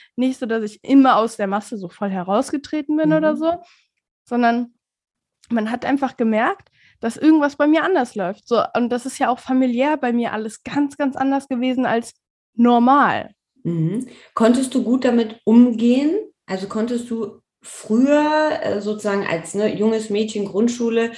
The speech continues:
Speaker 2: wenn du das da gemerkt hast, ich bin anders als andere, äh, Kinder auf eine gewisse Art und Weise, war das was, womit du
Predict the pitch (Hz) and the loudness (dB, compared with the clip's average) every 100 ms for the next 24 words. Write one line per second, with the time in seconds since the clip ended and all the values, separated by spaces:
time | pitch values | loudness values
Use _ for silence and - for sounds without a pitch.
0 | - - 190 190 190 190 208 214 190 196 | -18 -8 -6 -6 -4 0 2 2 0 -2
1 | 214 - 240 - - 208 - 196 214 226 | -6 -6 -6 -6 -8 -6 -4 -4 -2 -2
2 | - 185 - 196 233 226 233 226 185 - | -4 -6 -6 -4 -4 -2 -4 -4 -10 -4
3 | 240 247 247 254 262 - - _ 196 220 | 2 4 4 2 -2 -4 -16 _ -2 0
4 | 208 196 226 233 202 220 214 202 208 208 | 0 -2 -2 -2 -2 -2 -2 0 0 0
5 | 220 220 _ - 185 208 214 202 208 208 | -4 -6 _ -2 0 2 0 -2 -4 -4
6 | - _ _ _ _ _ 170 175 196 202 | -12 _ _ _ _ _ -18 -4 0 2
7 | 208 - - | 2 0 -2